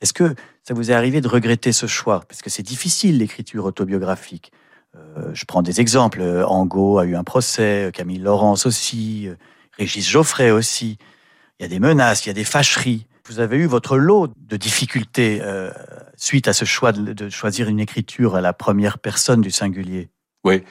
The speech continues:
Speaker 2: j'en ai eu, euh, deux principales, euh, sur lesquelles je vais, <laughs> je vais pas m'étendre. Mais, euh,
Speaker 1: Moi, je peux m'étendre. C'est avec votre, euh, mère,
Speaker 2: Oui.
Speaker 1: au moment d'un
Speaker 2: Et,
Speaker 1: roman
Speaker 2: et
Speaker 1: russe,
Speaker 2: avec
Speaker 1: et
Speaker 2: mon
Speaker 1: l'autre,
Speaker 2: ex-femme.
Speaker 1: votre ex-femme.
Speaker 2: Oui. Alors, cela dit, moi,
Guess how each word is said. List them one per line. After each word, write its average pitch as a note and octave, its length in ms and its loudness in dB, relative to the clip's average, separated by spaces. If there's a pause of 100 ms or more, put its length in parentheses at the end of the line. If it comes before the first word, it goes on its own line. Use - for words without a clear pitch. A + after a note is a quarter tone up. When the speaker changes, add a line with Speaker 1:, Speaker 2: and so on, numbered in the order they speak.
(180)
Speaker 2:
j'en F2+ 300 -2
ai F#2 80 2
eu, F#2+ 240 4
euh, E2 720 0 (120)
deux G2 160 2
principales, - 600 -10 (540)
euh, F2 500 2
sur - 240 -2
lesquelles G2 260 2
je - 140 -2
vais, - 480 -2
<laughs> - 0 -
je - 180 -8
vais D2 200 -8
pas - 180 -8
m'étendre. F2+ 580 -6 (500)
Mais, A#2+ 460 4
euh, G2 540 4
Speaker 1:
Moi, A#2 100 2
je B2 80 -2
peux - 80 -6
m'étendre. A2 340 2
C'est A2 140 -2
avec G2+ 240 -4
votre, G#2 300 -10
euh, G2 340 -6
mère, A2+ 640 -6
Speaker 2:
Oui. F2 300 0 (100)
Speaker 1:
au - 80 -10
moment G2+ 220 2
d'un G2+ 120 2
Speaker 2:
Et, G2 80 2
Speaker 1:
roman G2 140 -2
Speaker 2:
et F2 140 2
Speaker 1:
russe, E2+ 260 2
Speaker 2:
avec F#2+ 140 0
Speaker 1:
et - 20 -6
Speaker 2:
mon G#2 120 2
Speaker 1:
l'autre, F2+ 120 2
Speaker 2:
ex-femme. D#2+ 400 -8 (100)
Speaker 1:
votre G2 200 -10
ex-femme. F2 320 -4
Speaker 2:
Oui. D#2+ 80 -2 (400)
Alors, C3 180 4 (140)
cela F3 340 0
dit, G#3+ 320 -8 (380)
moi, - 80 -2